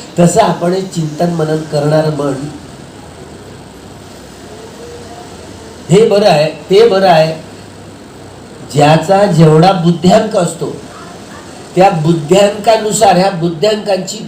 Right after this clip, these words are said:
परिणिती देखील पुण्यकर्माच्या आधारावर संग्रहित होत असते.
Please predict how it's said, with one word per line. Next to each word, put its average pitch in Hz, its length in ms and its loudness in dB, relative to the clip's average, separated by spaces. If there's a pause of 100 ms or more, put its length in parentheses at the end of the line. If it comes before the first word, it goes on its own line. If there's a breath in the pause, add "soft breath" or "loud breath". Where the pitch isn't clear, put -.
परिणिती 226 520 -2
देखील 214 400 -2
पुण्यकर्माच्या 208 800 0
आधारावर 202 380 2
संग्रहित 214 480 -4
होत 208 140 -4
असते. 185 480 -6